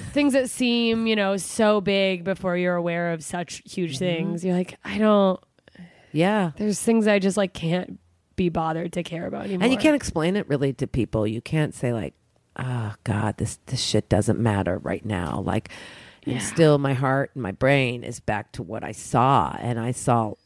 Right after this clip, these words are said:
Speaker 2: a lot.
Speaker 1: Yeah.
Speaker 2: And these guys and women, these men and women, they'll tell you things, and you're like, "What?"
Speaker 1: Holy
Speaker 2: Or they'll be like,
Speaker 1: shit.
Speaker 2: "You wanna see a dead person?"
Speaker 1: <laughs> Like, uh,
Speaker 2: Like, the special forces will show you guys have been shot, but, you know, and you're like,
Speaker 1: <gasps>
Speaker 2: "Uh, no."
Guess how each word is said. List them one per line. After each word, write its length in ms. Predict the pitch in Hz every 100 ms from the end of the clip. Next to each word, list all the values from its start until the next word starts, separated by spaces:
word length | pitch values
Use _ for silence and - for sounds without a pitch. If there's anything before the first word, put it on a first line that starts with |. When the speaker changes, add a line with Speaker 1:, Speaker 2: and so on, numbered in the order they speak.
| _
Speaker 2:
a 60 | 113
lot. 540 | - - 175 160 - -
Speaker 1:
Yeah. 400 | 160 160 160 156
Speaker 2:
And 40 | 156
these 100 | -
guys 500 | 156 143 156 170 -
and 240 | 120 120
women, 260 | 139 185 -
these 280 | 185 190 -
men 140 | 175
and 80 | 190
women, 160 | 170 196
they'll 120 | 202
tell 280 | - 165 170
you 140 | 185
things, 600 | - 196 196 196 190 - - - _ _ _ _ _
and 160 | 147 139
you're 120 | 151
like, 200 | 127 - -
"What?" 460 | - 131 220 349
Speaker 1:
Holy 440 | 190 208 247 170 165
Speaker 2:
Or 80 |
they'll 100 | 175
be 100 | 185
like, 120 | 175 196
Speaker 1:
shit. 160 | 214
Speaker 2:
"You 80 | 147
wanna 200 | 135 139
see 200 | - 156
a 40 | 139
dead 240 | 139 131
person?" 640 | - 190 185 214 214 214 214
Speaker 1:
<laughs> 80 | 247
Like, 240 | 277 254 - _
uh, 100 | 202
Speaker 2:
Like, 220 | 175 165 202
the 80 |
special 360 | 151 175 175 196
forces 320 | - 170 160
will 60 | 160
show 240 | - 160
you 180 | 151 147
guys 420 | 139 139 143 143 143
have 100 | 123
been 100 | 104
shot, 380 | - 180 151 -
but, 140 | - -
you 120 | 165
know, 80 | 151
and 100 | 151
you're 120 | 151
like, 180 | 139 -
Speaker 1:
<gasps> 40 |
Speaker 2:
"Uh, 500 | 233 277 208 202 196
no." 680 | 185 214 233 349 330 127 117